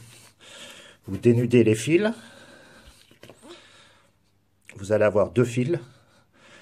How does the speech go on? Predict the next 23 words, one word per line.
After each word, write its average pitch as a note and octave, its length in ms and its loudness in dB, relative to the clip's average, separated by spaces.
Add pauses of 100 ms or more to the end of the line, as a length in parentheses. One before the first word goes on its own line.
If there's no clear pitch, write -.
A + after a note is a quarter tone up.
(180)
Souvent, D3 520 -2 (340)
le A2+ 180 -2
plus D#3 260 -6
sur - 440 -4
les A2+ 80 -2
chargeurs, B2+ 840 -2 (120)
c'est - 140 -6
un F#2+ 60 -6
fil A2 220 -8
blanc. G2+ 240 0
Vous - 340 -16
voyez, G2 180 -8
on A2+ 100 -6
le G2+ 100 -8
voit F2+ 240 -6
là. D2 120 -12 (1800)
Donc G#2+ 200 -6
le C#3+ 80 6
fil C#3 220 -2
blanc C3+ 240 4
viendra A2+ 360 -2
se A2+ 160 -8
connecter G2 560 -12